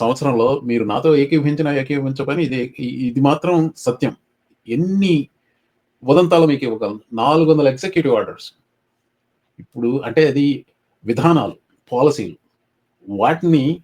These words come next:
ప్రకటించాల్సింది కాంగ్రెస్, not the president. He is not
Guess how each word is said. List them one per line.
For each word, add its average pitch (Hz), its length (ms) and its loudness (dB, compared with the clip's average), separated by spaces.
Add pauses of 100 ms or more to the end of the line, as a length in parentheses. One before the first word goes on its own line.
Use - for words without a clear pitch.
(140)
ప్రకటించాల్సింది 143 800 -4 (140)
కాంగ్రెస్, 117 340 -6 (960)
not 101 300 -6
the 160 120 -4
president. - 360 -6 (540)
He 104 160 -6
is 123 160 -10
not 143 120 -4